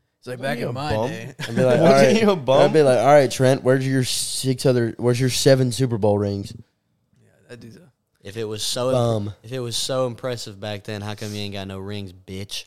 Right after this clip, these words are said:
Speaker 1: He got one.
Speaker 2: <laughs> Yes,
Speaker 1: But he got
Speaker 2: singular.
Speaker 1: carried for that one. So.
Speaker 2: Yeah.
Speaker 1: But that's
Speaker 3: Yeah.
Speaker 1: what you get. That's what you get
Speaker 2: Yeah,
Speaker 1: with
Speaker 2: the,
Speaker 1: Ravens people,
Speaker 2: wait, wait,
Speaker 1: so.
Speaker 2: wait. Didn't he have, like, one of the greatest defenses of all time
Speaker 1: Yeah.
Speaker 2: backing him at that point?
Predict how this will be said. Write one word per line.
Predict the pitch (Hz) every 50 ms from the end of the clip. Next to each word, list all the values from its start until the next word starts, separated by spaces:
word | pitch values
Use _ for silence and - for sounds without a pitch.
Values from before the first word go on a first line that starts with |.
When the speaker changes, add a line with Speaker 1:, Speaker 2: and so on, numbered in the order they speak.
| _ _ _ - -
Speaker 1:
He | 123 139
got | 143 135 123 120 117 123
one. | 120 117 110 110 113 127 - 107
Speaker 2:
<laughs> | - - - - - - 226 - 196 190 - 135 127 -
Yes, | - - 143 131 - - - - 131 -
Speaker 1:
But | - 139
he | 139 156 123 131 139 135
got | 139 127
Speaker 2:
singular. | 120
Speaker 1:
carried | 117 107 110 123 120 120 117 107 101
for | - 117
that | 110 107 98 90
one. | 90 101 101 101 104 120
So. | 120 123
Speaker 2:
Yeah. | 135 120 101 98 98 107 - -
Speaker 1:
But | 113 113
that's | 135 156 160 -
Speaker 3:
Yeah. |
Speaker 1:
what | 190 - -
you | 170
get. | 151 180 180 156
That's | 135 127 123 -
what | 147 139
you | 139 131
get | 156 175
Speaker 2:
Yeah, | 180 123
Speaker 1:
with | 120 120
Speaker 2:
the, | 117 110
Speaker 1:
Ravens | 110 107 110 -
people, | - - 101 180
Speaker 2:
wait, | 160
wait, | 143 151
Speaker 1:
so. | 156
Speaker 2:
wait. | 143 120 110
Didn't | 113 131 160 175 170
he | 175 175 165
have, | 165 170 170 165 147
like, | 147 139 123 104 - _
one | - 120 131 143
of | 143 131
the | 127 131 127
greatest | 117 120 120 127 139 139 131 123
defenses | 113 120 131 131 - 139 139 139 139 120
of | 117 107
all | 110 117 120
time | 113 - 113 113 123 135 147 147 139 120 _ _ _ _ -
Speaker 1:
Yeah. | 80 76 78
Speaker 2:
backing | 104 110 123 135 139 139
him | 151 156
at | 156 147
that | 156 156 160 156
point? | 165 170 180 175 175